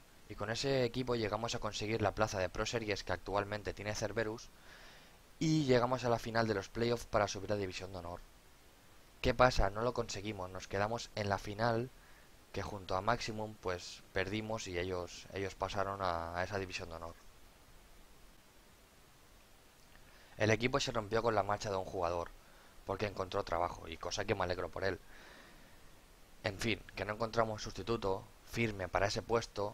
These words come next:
y semanas después, pues, decidimos romper el equipo. Hace unos meses empecé una nueva etapa,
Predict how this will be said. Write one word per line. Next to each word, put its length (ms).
y 300
semanas 380
después, 420
pues, 180
decidimos 420
romper 300
el 80
equipo. 320
Hace 180
unos 200
meses 380
empecé 320
una 160
nueva 240
etapa, 400